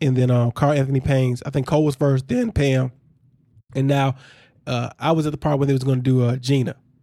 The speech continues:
and I didn't. So there was a couple of things I did. Well, one thing I remember off the top of my head, 'cause I watched this, like, six, seven hours ago. Um, they said Tashina is more like her, her character than anybody else, in that she was only in,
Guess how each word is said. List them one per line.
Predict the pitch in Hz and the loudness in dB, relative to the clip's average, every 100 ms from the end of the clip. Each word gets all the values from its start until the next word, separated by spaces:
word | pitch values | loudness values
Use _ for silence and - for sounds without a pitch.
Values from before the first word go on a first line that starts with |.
| _ _ _ _ - - | _ _ _ _ -8 0
and | 208 | 2
I | 202 | 4
didn't. | 247 233 185 | 2 0 0
So | 214 | 0
there | 247 | 0
was | - | -2
a | |
couple | 247 208 | -2 -2
of | 202 | 0
things | 196 175 | 0 2
I | 165 | 0
did. | 180 - | -2 -4
Well, | 165 170 160 160 135 - 123 | -2 2 2 0 -8 -14 -2
one | 175 226 | 0 0
thing | 196 | 0
I | 160 | 0
remember | 151 147 | 2 2
off | 135 | 2
the | - | 0
top | 135 | 0
of | |
my | 131 | 2
head, | 127 123 135 | 2 2 -2
'cause | 139 | -4
I | 127 | -2
watched | 139 131 | 0 -2
this, | 123 - | -6 -12
like, | 139 | -12
six, | - 135 | -12 -10
seven | 143 131 127 | -8 -4 -4
hours | 120 113 | -4 -8
ago. | 104 - - _ _ _ _ - | -12 -16 -18 _ _ _ _ 0
Um, | 143 135 123 110 - _ _ _ _ _ - | 4 6 4 2 -2 _ _ _ _ _ 0
they | 151 | 2
said | 156 175 143 | 4 2 0
Tashina | 143 - 180 165 | -2 0 2 2
is | 143 | 2
more | 143 151 147 | 2 2 2
like | 143 131 | 2 2
her, | 135 - | 0 0
her | - 147 | -2 -2
character | 131 151 123 127 123 | 0 0 0 -2 -4
than | 135 | 0
anybody | 139 135 135 127 | 2 2 2 2
else, | 120 - - _ _ _ - | 0 -2 -12 _ _ _ -2
in | 208 240 208 | 2 4 4
that | 185 160 - _ _ | 4 2 0 _ _
she | - - 214 | -12 2 4
was | 190 180 - | 6 4 2
only | 185 190 185 185 | 2 4 4 2
in, | 160 165 156 151 | 2 2 4 2